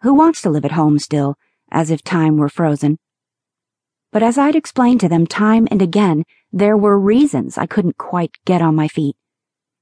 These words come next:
There had been the drugs for a long time, but there were other reasons. You'd have to go years back to figure them out. Not back to the night of the party, back a lot further than that.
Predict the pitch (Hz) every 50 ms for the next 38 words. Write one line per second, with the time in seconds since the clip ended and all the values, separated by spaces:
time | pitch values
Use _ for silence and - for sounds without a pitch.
0 | _ _ _ _ _ _ _ - 226 190 233 233 233 220 208 240 226 214 214 208
1 | 185 214 220 220 202 190 180 170 - - - - 190 175 165 175 180 175 170 160
2 | - - 208 202 180 165 151 160 156 156 - - - - - _ 202 214 240 247
3 | 262 311 349 339 247 170 151 143 139 131 131 - 156 196 226 - - _ _ _
4 | _ _ _ _ _ _ _ _ _ _ _ _ - 170 170 185 165 175 180 175
5 | 170 - - 160 170 160 156 156 156 156 170 180 175 170 165 156 147 151 - 170
6 | 170 156 151 - _ - - 139 - 160 160 139 151 143 147 147 151 156 143 135
7 | 135 139 - _ _ _ _ _ _ _ _ _ _ _ _ _ _ _ _ _
8 | _ _ _ _ _ _ _ _ - 226 247 247 - - - 240 226 226 - -
9 | - 220 202 196 190 185 185 175 175 175 180 - - 202 208 190 190 160 156 151
10 | 160 - _ _ _ _ _ _ _ _ _ _ _ - 180 185 175 175 - -
11 | - 160 160 160 165 160 - _ - 196 170 165 151 156 151 143 143 139 143 143
12 | 147 143 135 131